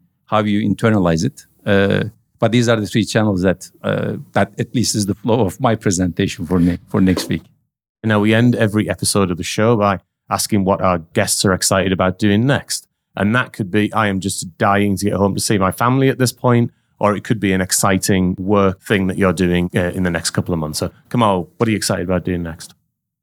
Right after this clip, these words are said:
Speaker 1: I don't know if it's excitement or it's a bit of nervousness.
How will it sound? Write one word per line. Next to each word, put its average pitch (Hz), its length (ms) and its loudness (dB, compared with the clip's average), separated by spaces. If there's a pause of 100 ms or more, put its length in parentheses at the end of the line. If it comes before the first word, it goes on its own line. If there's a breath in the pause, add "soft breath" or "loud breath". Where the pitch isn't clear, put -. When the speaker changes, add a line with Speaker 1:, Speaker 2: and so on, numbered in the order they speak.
Speaker 1:
I 92 100 0
don't 104 120 2
know 107 80 4
if - 80 -4
it's - 160 0
excitement 113 640 2
or 101 80 4
it's - 180 -2
a 87 40 -6
bit 98 140 -2
of - 160 -2
nervousness. 101 720 0